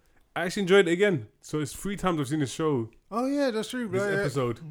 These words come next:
Speaker 2: See, that's what I'm saying. I'm not even bored of it. And I've
Speaker 1: Yeah.
Speaker 2: seen it, like, I watched it yesterday again. I watched it again.
Speaker 1: I'm not saying you guys have to watch it three times. I'm just saying that.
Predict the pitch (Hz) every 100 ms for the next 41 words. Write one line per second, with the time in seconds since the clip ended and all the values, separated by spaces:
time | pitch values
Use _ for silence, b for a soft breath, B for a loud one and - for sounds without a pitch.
0 | 156 - 196 202 214 226 214 202 196 156
1 | 160 180 185 160 151 175 139 113 131 139
2 | 147 185 160 151 143 135 143 156 147 139
3 | 139 - 131 127 131 123 117 117 120 110
4 | 113 - B - 156 165 147 131 123 120
5 | 113 127 120 123 110 101 107 107 117 107
6 | 101 98 98